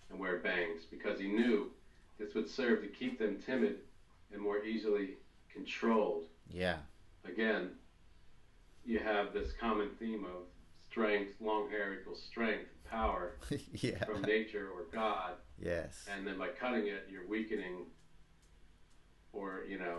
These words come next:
Speaker 1: marring yourself or, you know, um,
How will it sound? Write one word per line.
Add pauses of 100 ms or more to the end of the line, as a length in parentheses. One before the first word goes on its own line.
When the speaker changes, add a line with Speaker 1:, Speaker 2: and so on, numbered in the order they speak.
Speaker 1:
marring
yourself
or,
you
know, (1400)
um,